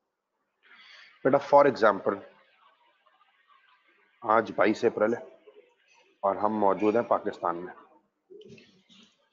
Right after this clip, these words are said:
ठीक है जी, आज बाईस अप्रैल है, हम मौजूद हैं पाकिस्तान में। हमने ना बाईस अप्रैल को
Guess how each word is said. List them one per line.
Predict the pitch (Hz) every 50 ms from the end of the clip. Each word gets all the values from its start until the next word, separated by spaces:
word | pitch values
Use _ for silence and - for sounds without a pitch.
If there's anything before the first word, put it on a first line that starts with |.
| _ -
ठीक | - - 120 104 -
है | 139
जी, | 127 120 95 - - - _ _ - - - - _ _ _ _ _ _ _ _ _ _ _ _ _ _ _ _ _ _ _ _ _ _ _ _ _ _ _ _ 415 _ _ _ _ _ _ _ _ _ _ _ - - _ _ _ _ _ - -
आज | 107 107 107 -
बाईस | - 95 110 117 - 123
अप्रैल | 110 - 104 107 110 113
है, | 127 131 - - - - - - _ - - - _ -
हम | - - 110 113
मौजूद | 107 104 98 90 101 104
हैं | 110 107
पाकिस्तान | 107 98 - 101 - - 95 92
में। | 95 92 95 101 - - - - - - - - - - - - - - - - - - - _ _ - - - _ _ _ _ _ _ _ _ _ _ _ _ _ _ _ _ _ _ _ - - - - - -
हमने | 117 123 135 143 151 160 165
ना | 175 185
बाईस | 160 120 110 107 113 131 127 - 123
अप्रैल | 113 - - 110 110 110 101
को | - - 120 131